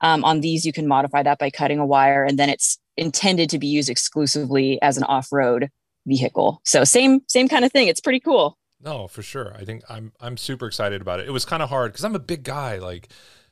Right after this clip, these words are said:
Speaker 2: I mean, I, I'm, I weigh about two eighty now at six seven, so it doesn't look
Speaker 1: Okay.
Speaker 2: like, you know, but I, I
Speaker 1: Holy
Speaker 2: think
Speaker 1: crap,
Speaker 2: Right.
Speaker 1: six seven.
Speaker 2: Yeah, yeah.
Speaker 1: <laughs>
Speaker 2: Well, it actually, <laughs> I always make the joke, six six point six, but with a name like Damien, let's just round it up a little.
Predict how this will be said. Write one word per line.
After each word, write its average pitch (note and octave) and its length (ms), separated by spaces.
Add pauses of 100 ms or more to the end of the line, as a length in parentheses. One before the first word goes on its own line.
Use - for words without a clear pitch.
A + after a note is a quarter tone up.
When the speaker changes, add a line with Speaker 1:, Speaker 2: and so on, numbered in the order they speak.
(240)
Speaker 2:
I A2 40
mean, F#2+ 320
I, B2 240
I'm, A#2 240
I C3 100
weigh C3 180
about B2+ 220
two C3 200
eighty B2 200
now A#2 220
at G#2 80
six - 240
seven, A2+ 320
so - 100
it G#2+ 60
doesn't G2+ 260
look F#2+ 400
Speaker 1:
Okay. D#3+ 280
Speaker 2:
like, - 120
you D3+ 140
know, E3 100
but C3 180
I, A#2+ 180 (100)
I - 80
Speaker 1:
Holy D#4 260
Speaker 2:
think B3+ 100
Speaker 1:
crap, E4 400
Speaker 2:
Right. D3 200
Speaker 1:
six - 60
seven. A#3+ 480
Speaker 2:
Yeah, C#3+ 160
yeah. C#3 220 (140)
Speaker 1:
<laughs> E3+ 140
Speaker 2:
Well, E3 200
it F#3 160
actually, E3+ 300 (160)
<laughs> C#3+ 160
I D#3 140
always E3+ 200
make D#3+ 140
the B2+ 80
joke, G#2+ 280
six - 240
six - 240
point G#2 260
six, - 380
but A2 120
with F#2+ 140
a G2+ 40
name G2+ 120
like F#2 200
Damien, F#2+ 380
let's G#2 140
just F#2 160
round F2+ 220
it E2+ 80
up E2 120
a F2+ 40
little. E2+ 220